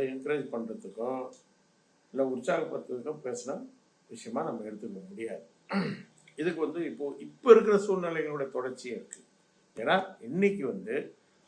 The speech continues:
மோடி அரசு கடும் சிக்கல்ல இருக்கு, கடும் நெருக்கடியை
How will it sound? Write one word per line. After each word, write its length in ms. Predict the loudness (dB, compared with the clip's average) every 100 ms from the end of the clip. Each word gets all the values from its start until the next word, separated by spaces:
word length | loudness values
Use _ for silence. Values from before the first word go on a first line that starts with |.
| -10 0
மோடி 220 | 2 4 0
அரசு 240 | -4 -8 -10
கடும் 400 | -8 -4 -4 -4
சிக்கல்ல 440 | -8 -10 -4 -4 -4 -10 -14 _
இருக்கு, 260 | -20 -20 -20 _ _ _ _ -12
கடும் 300 | -6 -4 -2
நெருக்கடியை 520 | -2 -2 -4 -2